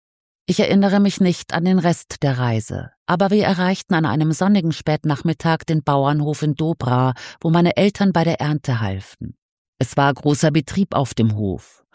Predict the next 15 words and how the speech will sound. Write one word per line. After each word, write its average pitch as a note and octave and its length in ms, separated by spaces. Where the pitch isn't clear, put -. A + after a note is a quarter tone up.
Ein F3 220
hoch B3+ 260
mit D#3 240
Roggengaben D#3+ 600
beladener D3+ 560
Wagen, D3+ 340
von D3+ 220
zwei D#3 280
Kühen F#3+ 380
gezogen, D3+ 560
fuhr A3+ 260
gerade E3 380
durch D3+ 180
das - 220
Tor. A2 520